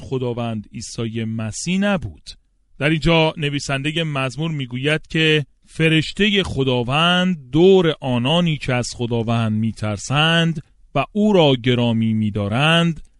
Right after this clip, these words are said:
حلقه می‌زند و ایشان را از خطر می‌رهاند. در عبرانیان فصل سیزده آیهٔ پنج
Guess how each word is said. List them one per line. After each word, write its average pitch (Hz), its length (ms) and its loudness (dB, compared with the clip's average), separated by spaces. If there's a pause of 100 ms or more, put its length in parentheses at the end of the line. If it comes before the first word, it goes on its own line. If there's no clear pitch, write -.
حلقه 139 480 -2
می‌زند 175 680 0 (360)
و 143 140 -4
ایشان 175 500 -2
را 147 340 0
از 117 240 -6
خطر 143 440 0
می‌رهاند. 95 920 -4 (560)
در 220 180 4
عبرانیان 226 500 2
فصل 196 640 0
سیزده 151 760 -2
آیهٔ 151 420 -2
پنج 143 560 -4